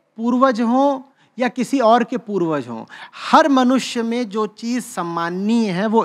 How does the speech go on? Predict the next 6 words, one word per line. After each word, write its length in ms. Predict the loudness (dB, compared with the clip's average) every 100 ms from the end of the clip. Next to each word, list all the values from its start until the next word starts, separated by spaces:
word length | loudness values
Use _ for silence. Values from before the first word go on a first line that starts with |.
| 4
एक 220 | 2 0
ही 220 | -4 -4
है, 240 | -4 -8 -14 _ _ _ _ _ _ _ _ _ _ _ _ _ _ _ _ _ _ _ _ _ _ _ _ _ _ _ _ _ _ _ _ _ _ _ -20 -20 _ _ _ _ _ -12
उसका 260 | -10 -8 -8
नाम 260 | -6 -8
है 280 | -6 -6